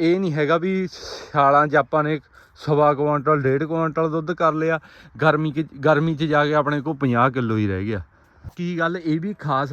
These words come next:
ਧਿਆਨ 'ਚ ਰੱਖਿਆ ਕਰੋ, ਜਿਹੜੇ ਨਵੇਂ ਵੀਰ ਗਾਵਾਂ ਖਰੀਦਦੇ ਹੋ, ਜ਼ਿਆਦੇ ਬਰੀਡ 'ਚ ਗਾਂ ਨਾ ਲਓ।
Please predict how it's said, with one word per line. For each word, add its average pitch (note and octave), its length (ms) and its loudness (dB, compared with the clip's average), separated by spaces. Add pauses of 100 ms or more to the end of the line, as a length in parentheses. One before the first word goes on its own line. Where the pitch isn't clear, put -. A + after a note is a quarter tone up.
ਧਿਆਨ F3+ 300 -4
'ਚ C#3+ 100 -10
ਰੱਖਿਆ D#3+ 360 -4
ਕਰੋ, E3 240 -6
ਜਿਹੜੇ D#3 300 -4
ਨਵੇਂ D3 380 -2
ਵੀਰ D3+ 240 -4
ਗਾਵਾਂ B2+ 440 -4
ਖਰੀਦਦੇ B2+ 440 -6
ਹੋ, D3 120 -4
ਜ਼ਿਆਦੇ C#3 520 2
ਬਰੀਡ D3+ 380 -2
'ਚ D#3+ 120 -6
ਗਾਂ C#3 380 0
ਨਾ A#2+ 220 0
ਲਓ। A2 200 -4